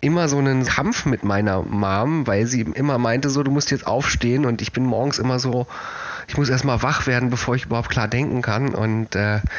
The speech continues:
ich glaube, nach so vielen Jahren hat sie's tatsächlich, also ich hab ja am Wochenende war ich bei meinen Eltern und, äh,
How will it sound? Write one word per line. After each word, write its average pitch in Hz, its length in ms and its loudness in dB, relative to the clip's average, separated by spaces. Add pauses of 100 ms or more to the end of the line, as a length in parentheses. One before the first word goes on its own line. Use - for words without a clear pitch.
(560)
ich - 100 -12
glaube, 139 280 2
nach 135 160 2
so 151 140 2
vielen 147 260 2
Jahren 135 260 2
hat 143 140 0
sie's 135 120 -2
tatsächlich, 143 440 -2
also 113 100 0
ich 120 120 -2
hab - 100 -2
ja 110 100 2
am 110 140 0
Wochenende 123 440 0
war 113 100 0
ich - 80 -6
bei 107 120 0
meinen 104 180 2
Eltern 131 340 0 (840)
und, 104 560 0
äh, 95 540 2